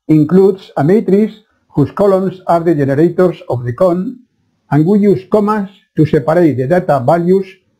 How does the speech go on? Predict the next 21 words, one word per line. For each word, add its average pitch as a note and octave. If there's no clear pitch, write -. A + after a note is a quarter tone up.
with C3+
no E3
blank D#3
spaces. -
In E3
the D3+
last G#3+
row, A#3
separated D#3+
from C#3+
the C3+
matrix F3
of B2+
generators, G3+
we F#3+
include F#3
zeros G#3
or C#3+
ones E3+
to E3
indicate F3+